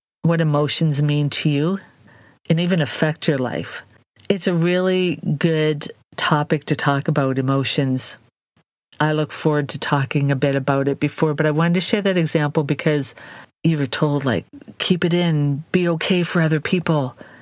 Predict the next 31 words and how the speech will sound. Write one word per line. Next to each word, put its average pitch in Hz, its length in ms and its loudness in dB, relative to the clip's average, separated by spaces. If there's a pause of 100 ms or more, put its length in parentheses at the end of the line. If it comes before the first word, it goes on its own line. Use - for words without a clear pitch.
(240)
You 175 80 2
know, 151 100 2
that 139 140 2
example 147 480 0
of 135 280 -2
leaving 143 560 2
<laughs> - 520 -2
my, 151 180 2 (180)
my 143 260 0
dad's 135 420 -2
funeral. 143 460 2
And, 135 220 0 (920)
and 185 120 2
it's 180 180 -2
not 185 180 2
funny, 156 300 0
but 143 180 0
when 151 140 0
I 147 80 2
look 143 240 0
at 147 120 0
it 139 100 0
now, 139 320 2
it, 143 140 0
it's - 260 -2
quite - 560 -4 (640)
amusing 151 640 0
at 143 140 -2
the 143 100 -2
time 143 640 0
that 135 280 -2